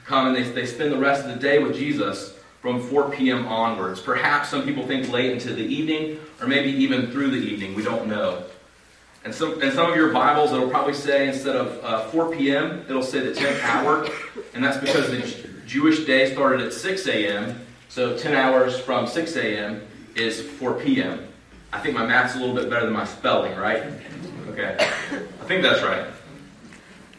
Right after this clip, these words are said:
These men spent the rest of the day at the place where Jesus was staying in the same way that we would spend an afternoon with a close friend, right?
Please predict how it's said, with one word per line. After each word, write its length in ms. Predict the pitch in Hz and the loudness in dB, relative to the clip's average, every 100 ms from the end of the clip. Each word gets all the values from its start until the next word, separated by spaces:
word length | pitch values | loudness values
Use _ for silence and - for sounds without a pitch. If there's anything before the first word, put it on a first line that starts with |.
| - 117 | -14 -2
These 260 | 156 - | 0 2
men 300 | 156 156 170 | 2 4 4
spent 260 | 185 165 160 | 2 2 2
the 80 | 139 | 4
rest 300 | 143 147 151 | 4 4 0
of 60 | |
the 120 | 135 | 0
day 200 | 135 143 | 4 4
at 60 | 127 | 4
the 60 | 127 | 0
place 300 | 135 131 127 | 0 0 0
where 160 | 127 | -2
Jesus 300 | 120 120 117 | -2 -4 -6
was 200 | 120 107 | -6 -6
staying 280 | - 117 113 | -2 0 0
in 80 | 120 | 0
the 60 | 117 | -2
same 300 | 160 165 156 | 0 2 2
way 200 | 143 143 | 4 4
that 100 | 131 | 4
we 140 | 156 | 4
would 180 | 160 - | 4 2
spend 240 | - 131 | 0 2
an 80 | 127 | 4
afternoon 520 | 120 123 123 113 110 | 2 2 -2 -2 -2
with 100 | 107 | -4
a 20 | |
close 320 | 104 110 107 - | -6 -6 -4 -4
friend, 340 | 107 95 92 | -4 -4 0
right? 320 | - 104 - | 0 2 -2